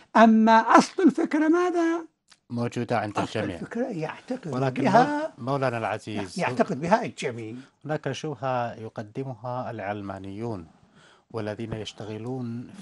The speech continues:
Speaker 2: في بث الشبهات ضد الدين الإسلامي، بل ضد الديانات السماوية بشكل عام. يقولون أن فكرة المخلص هذه أتت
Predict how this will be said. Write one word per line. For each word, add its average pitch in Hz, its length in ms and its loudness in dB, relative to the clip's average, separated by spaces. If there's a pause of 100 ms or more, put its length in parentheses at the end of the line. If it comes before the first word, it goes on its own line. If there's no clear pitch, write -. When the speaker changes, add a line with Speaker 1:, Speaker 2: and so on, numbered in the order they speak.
Speaker 2:
في 107 260 -12
بث - 240 -12
الشبهات 113 580 -10 (120)
ضد 156 80 -10 (120)
الدين 113 300 -10 (100)
الإسلامي، 123 480 -8
بل 135 180 -8
ضد 135 200 -8
الديانات 120 600 -8
السماوية 120 520 -6
بشكل 110 360 -12
عام. 113 280 -6 (680)
يقولون 117 420 -4
أن 117 220 -8
فكرة - 400 -12
المخلص 120 640 -8
هذه 120 420 -8
أتت 160 240 -8